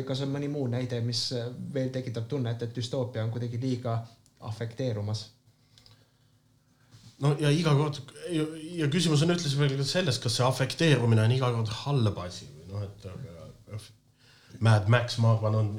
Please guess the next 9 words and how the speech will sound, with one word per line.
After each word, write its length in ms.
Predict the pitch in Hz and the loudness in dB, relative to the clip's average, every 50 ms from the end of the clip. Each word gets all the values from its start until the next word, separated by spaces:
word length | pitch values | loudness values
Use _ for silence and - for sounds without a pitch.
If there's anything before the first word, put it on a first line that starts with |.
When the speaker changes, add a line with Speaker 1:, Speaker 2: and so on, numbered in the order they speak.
| - | -6
Speaker 2:
ikkagi 340 | 110 113 110 - 107 107 107 | -4 -4 -4 -2 -2 0 0
ka 120 | 107 135 120 107 | 2 2 0 0
suhteliselt 680 | - - - 127 113 - 110 101 98 95 95 98 - - - | 0 -2 -2 -4 -4 -2 -4 -4 -4 -4 -6 -10 -10 -8 -6
nii-öelda 360 | 101 101 98 98 95 92 101 | -4 -2 -2 -2 -2 -2 -2
o-, 220 | 104 120 117 117 120 - - | -2 -2 -2 -2 -6 -6 -2
ökokriitiline 1000 | 139 139 143 - - 110 104 101 101 104 107 101 98 - 92 - 92 87 78 - | 0 0 0 0 0 0 0 -2 -2 -4 -4 -6 -6 -8 -12 -14 -14 -16 -16 -16
teos, 380 | - - 80 87 85 - - - - - | -16 -14 -14 -14 -14 -14 -16 -18 -18 -18
vist 320 | - 98 98 - - - 113 107 110 - - - - | -16 -16 -14 -14 -8 -6 -4 -4 -4 -6 -10 -14 -12
sõltumata, 760 | - - - 123 117 110 113 - 104 101 95 98 - - 98 | -10 -2 2 4 4 4 4 2 -2 -2 -2 -4 -4 -6 -8